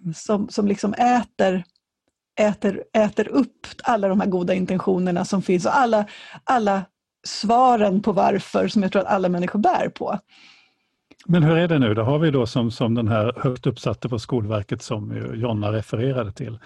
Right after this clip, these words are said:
Speaker 1: Mm.
Speaker 2: Har vi nu skolat en generation lärare som inte klarar av?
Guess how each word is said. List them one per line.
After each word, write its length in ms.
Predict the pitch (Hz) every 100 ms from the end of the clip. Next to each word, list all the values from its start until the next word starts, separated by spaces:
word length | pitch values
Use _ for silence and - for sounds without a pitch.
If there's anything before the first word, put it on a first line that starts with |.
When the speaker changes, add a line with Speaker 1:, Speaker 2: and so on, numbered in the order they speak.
| -
Speaker 1:
Mm. 180 | 233 202
Speaker 2:
Har 80 | 135
vi 120 | 139
nu 160 | 120
skolat 540 | 127 - 151 120 139 131
en 100 | 127
generation 640 | 117 110 104 - - 110
lärare 400 | 113 101 107 110
som 180 | - 123
inte 260 | 113 104
klarar 320 | 113 120 110 104
av? 280 | 131 110